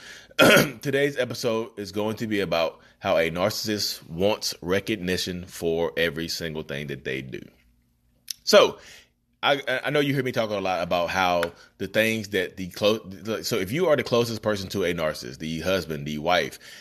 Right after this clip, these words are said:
the parents, or whatever, if the, the children, you know, if the grandchildren, like, if you are the closest person to a narcissist, you typically get treated the worst. You just do. That's just how it is because you have the power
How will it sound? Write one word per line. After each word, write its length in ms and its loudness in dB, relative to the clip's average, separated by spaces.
the 320 -4
parents, 500 -6
or 100 -6
whatever, 640 2
if 220 -10
the, 140 -2
the 120 -2
children, 580 0
you 120 -2
know, 160 0
if 260 2
the 80 -2
grandchildren, 640 0
like, 200 4
if 140 0
you 160 4
are 80 8
the 100 2
closest 480 0
person 340 -2
to 180 -2
a 120 0
narcissist, 680 -4
you 140 -6
typically 460 -2
get 160 -4
treated 260 -6
the 80 -6
worst. 380 -10
You 120 -2
just 220 -4
do. 160 -6
That's 180 -2
just 180 -4
how 200 4
it 80 0
is 160 0
because 320 -4
you 120 -2
have 200 2
the 80 -6
power 460 0